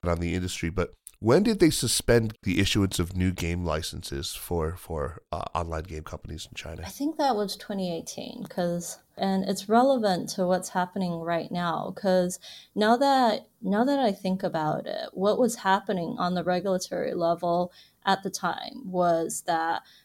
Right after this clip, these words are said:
Speaker 2: um, you remember we had, um, sarft and the, the state council controlled divisions where they would oversee publishing. And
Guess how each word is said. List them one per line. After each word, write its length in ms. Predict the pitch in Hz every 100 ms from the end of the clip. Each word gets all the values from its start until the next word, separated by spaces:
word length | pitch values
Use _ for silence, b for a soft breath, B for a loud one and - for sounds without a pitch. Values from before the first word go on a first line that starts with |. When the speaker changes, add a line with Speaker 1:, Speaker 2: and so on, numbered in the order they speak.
| b
Speaker 2:
um, 480 | 175 175 170 170 202
you 80 | 220
remember 540 | 226 240 254 240 208 185
we 140 | 185
had, 380 | 190 180 180 185
um, 640 | - 175 165 160 156 151 -
sarft 720 | - 196 175 175 175 - -
and 580 | 175 170 170 170 170 -
the, 480 | 175 170 165 - -
the 100 | -
state 280 | 190 226 208
council 400 | - 190 190 185
controlled 560 | 185 175 - 175 170 165
divisions 720 | 160 165 - - - 180 -
where 160 | 175
they 160 | 170 170
would 240 | 180 180 -
oversee 420 | 180 175 175 170
publishing. 800 | 165 - 165 - - - - 202 B B B B B _ _
And 600 | 202 202 185 180 165 175